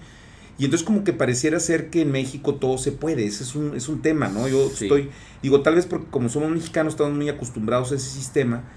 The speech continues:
Speaker 1: pero no sé si te ha pasado cuando platicas con alguien de fuera, y no necesariamente de, vamos a dec-, a llamarle primer mundo, eh, llámese Estados Unidos, Canadá, Inglaterra,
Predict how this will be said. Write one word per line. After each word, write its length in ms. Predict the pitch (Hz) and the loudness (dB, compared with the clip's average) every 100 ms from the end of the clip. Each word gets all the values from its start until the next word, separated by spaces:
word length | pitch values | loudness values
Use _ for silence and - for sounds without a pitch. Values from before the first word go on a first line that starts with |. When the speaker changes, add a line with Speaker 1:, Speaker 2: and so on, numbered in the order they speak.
| - - - | -20 -20 -4
Speaker 1:
pero 320 | 120 120 120 | 2 4 4
no 120 | 120 | 4
sé 120 | 131 139 | 0 -4
si 120 | - | -2
te 80 | 147 | -2
ha 80 | |
pasado 420 | - 143 143 143 139 | -2 0 2 2 0
cuando 240 | 113 101 | -2 -4
platicas 400 | 110 113 120 143 | -6 -6 -4 -4
con 200 | - 127 | -2 -2
alguien 260 | 123 127 131 | 0 0 -2
de 80 | |
fuera, 320 | 135 143 139 135 | 0 2 2 2
y 60 | |
no 160 | 123 147 | 0 0
necesariamente 680 | 202 185 175 175 170 165 | 0 -2 0 0 0 0
de, 200 | 151 131 - - | 0 0 -4 -4
vamos 240 | 120 135 | -4 0
a 80 | 127 | 0
dec-, 260 | 107 - | 0 -2
a 60 | 104 | -6
llamarle 360 | 104 107 127 135 | -4 -2 -2 -4
primer 360 | 120 107 113 | -2 -2 0
mundo, 500 | 123 135 135 117 110 - - - - | 0 0 2 2 0 -4 -18 -20 -12
eh, 200 | 98 98 | -8 -2
llámese 440 | 107 117 120 117 113 | 0 2 2 0 -4
Estados 320 | - 110 - | -2 -4 -4
Unidos, 420 | 92 95 117 104 | -6 -2 0 0
Canadá, 580 | - - - 80 101 113 | -4 -14 -12 -2 2 2
Inglaterra, 580 | 101 92 - 120 117 | 0 -6 -4 0 0